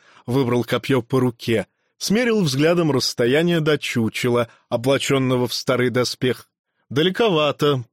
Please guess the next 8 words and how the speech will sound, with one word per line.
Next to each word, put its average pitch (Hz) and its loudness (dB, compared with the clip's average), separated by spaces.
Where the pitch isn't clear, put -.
подумал 139 2
он. 135 2
«Ладно, 120 0
сойдет». 135 -2
Первый 135 2
бросок 113 -2
поразил 139 2
щит, - -4